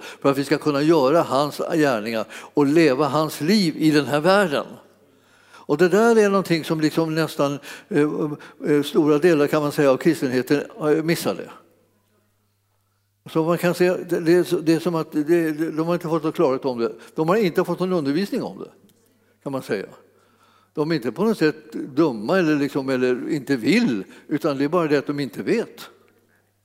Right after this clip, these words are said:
Det var samma sak, vi visste inte ens att anden, anden fanns,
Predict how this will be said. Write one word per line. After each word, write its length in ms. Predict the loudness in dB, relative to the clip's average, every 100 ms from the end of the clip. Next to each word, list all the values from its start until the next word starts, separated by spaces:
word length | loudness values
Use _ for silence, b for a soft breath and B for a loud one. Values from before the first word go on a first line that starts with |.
| _ _ _ -6
Det 60 |
var 80 | -4
samma 280 | 0 -2 -2
sak, 240 | -4 -2
vi 60 | -2
visste 280 | -2 -2 -4
inte 160 | -4
ens 200 | -4 -4
att 100 | -6
anden, 360 | -6 -4 -6 -10 -12 B
anden 340 | -8 -6 -6 -10
fanns, 600 | -6 -6 -6 -12 -14